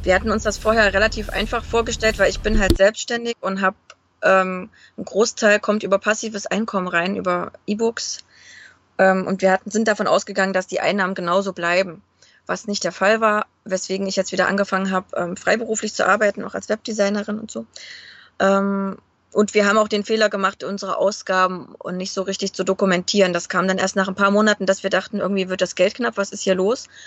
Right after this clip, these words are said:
Und dann festgestellt haben, die E-Book-Verkäufe sind total zurückgegangen, wir geben viel mehr aus, als wir geplant hatten. Gerade jetzt in Skandinavien, ähm, sind einfach die Preise extrem teuer von Lebensmitteln und Benzin. Also das war echt, äh, ja, hat ein ziemliches Loch in unsere Familienkasse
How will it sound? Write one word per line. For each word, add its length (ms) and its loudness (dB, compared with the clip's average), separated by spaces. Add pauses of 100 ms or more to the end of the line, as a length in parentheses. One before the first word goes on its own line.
(260)
Und 140 4
dann 120 4
festgestellt 600 0
haben, 280 2
die 120 -14
E-Book-Verkäufe 640 -2
sind 140 -6
total 260 -2
zurückgegangen, 600 0
wir 120 2
geben 240 -4
viel 160 -2
mehr 200 4
aus, 280 4 (200)
als 200 -2
wir 80 0
geplant 440 0
hatten. 340 -4 (760)
Gerade 280 2
jetzt 440 0
in 80 -4
Skandinavien, 1040 0
ähm, 520 -4 (720)
sind 120 -4
einfach 200 2
die 120 -6
Preise 320 0
extrem 360 -2
teuer 260 0
von 200 -4
Lebensmitteln 600 0
und 240 -6
Benzin. 440 -2
Also 200 0
das 240 -2
war 180 4
echt, 440 -2 (680)
äh, 280 4
ja, 180 2
hat 120 -8
ein 80 -8
ziemliches 320 2
Loch 200 2
in 80 -2
unsere 260 -2
Familienkasse 880 0